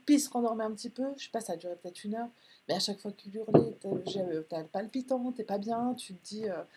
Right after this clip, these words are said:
Alors on s'était dit ce soir-là, euh, cette nuit-là, euh, qu'il fallait qu'on tienne parce que c'était pour lui, que c'était pour son avenir,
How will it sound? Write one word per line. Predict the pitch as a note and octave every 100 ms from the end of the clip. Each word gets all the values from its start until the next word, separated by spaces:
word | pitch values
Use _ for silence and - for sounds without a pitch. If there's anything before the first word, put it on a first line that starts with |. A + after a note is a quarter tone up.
| - _ _ _ _ -
Alors | G3 A3
on | A#3+ B3 A#3+ A#3 A3+ A3+
s'était | C4 B3+
dit | A3 C4
ce | - -
soir-là, | A3+ A3 B3 B3
euh, | G3+
cette | G3 G3
nuit-là, | G#3 G#3+ A#3 A#3+
euh, | F#3+
qu'il | F3 -
fallait | - F#3
qu'on | G3
tienne | F#3+ - A#3+ A3+
parce | E3 -
que | G3+
c'était | F#3+ - E3+
pour | B3+ C4
lui, | B3+ C4+ C4+ C4+ B3+
que |
c'était | - F#3+ F#3 F3+
pour | - E3+
son | - E3 D3+
avenir, | G3+ A#3+ A#3+ A#3+ A#3